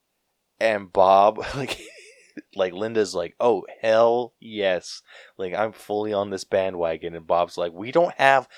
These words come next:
the proper licensing for this. <laughs>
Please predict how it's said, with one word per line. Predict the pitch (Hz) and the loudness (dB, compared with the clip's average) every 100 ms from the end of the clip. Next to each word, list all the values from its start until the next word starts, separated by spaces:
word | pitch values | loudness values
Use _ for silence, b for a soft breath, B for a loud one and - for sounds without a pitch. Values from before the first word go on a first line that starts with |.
| b - | b 0
the | 123 | 0
proper | - 139 135 127 | 4 2 4 2
licensing | 110 127 - - 117 - 104 90 | 0 -2 -2 -8 -10 -8 -8 -10
for | - 98 | -8 -6
this. | 92 85 - - - | -4 -8 -10 -10 -10
<laughs> | - | -12